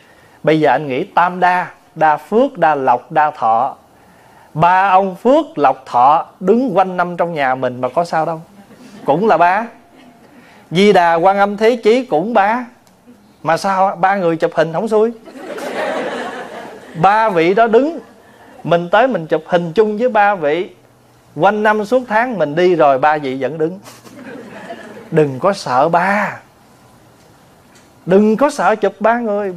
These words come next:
Ba người không là gì hết. Đó, mà sợ ba người là tà kiến. Chữ tà là gì? Là lệch.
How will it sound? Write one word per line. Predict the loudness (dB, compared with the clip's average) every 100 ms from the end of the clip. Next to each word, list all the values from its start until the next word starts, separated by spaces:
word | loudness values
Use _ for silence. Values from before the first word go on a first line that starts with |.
| 0
Ba | 0
người | 2 2
không | 2 -2 0
là | 0
gì | 0 -4
hết. | -6 -6 -10 _ _ _ _ _ _ _ _ _ _ _ _ _ _ -20 -20 -4
Đó, | 2 4 2 0
mà | -4
sợ | 0 2 2
ba | 4 2
người | 0 -2
là | -2 -4
tà | -2 -4 -4
kiến. | -10 -12 -20 _ _ _ _ _ _ _ -4
Chữ | -2 0
tà | 0 2 2
là | 0
gì? | 0 -4 -4
Là | -4
lệch. | -4 0 2 0